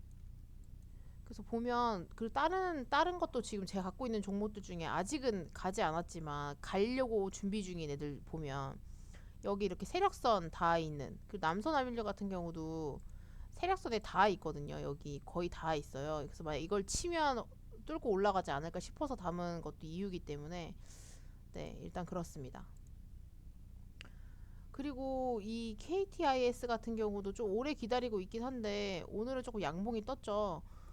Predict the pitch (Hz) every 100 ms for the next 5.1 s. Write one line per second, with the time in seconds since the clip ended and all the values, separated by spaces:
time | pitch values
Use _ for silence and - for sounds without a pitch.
0 | - - - 214 226 220 247 202 214 220
1 | 175 - - - - 339 330 285 226 208
2 | 175 196 233 185 202 196 170 - - 123
3 | 123 165 151 - - - - - - -
4 | - 208 196 180 185 208 208 202 185 170
5 | 170